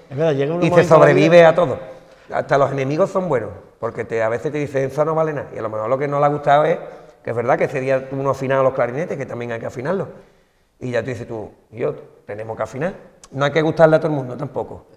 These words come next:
Speaker 1: Ahí, ahí ya, razón, yo estoy contigo. Eh, a todo el mundo no le podemos gustar. Yo primero, no hay gente que diga,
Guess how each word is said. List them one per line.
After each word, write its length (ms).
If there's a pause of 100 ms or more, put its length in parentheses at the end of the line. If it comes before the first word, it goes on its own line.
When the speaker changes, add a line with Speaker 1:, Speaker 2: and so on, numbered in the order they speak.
(140)
Speaker 1:
Ahí, 300
ahí 240
ya, 320
razón, 460
yo 80
estoy 120
contigo. 340 (100)
Eh, 200
a 80
todo 120
el 40
mundo 180
no 120
le 80
podemos 240
gustar. 400
Yo 180
primero, 340
no 80
hay 140
gente 200
que 60
diga, 140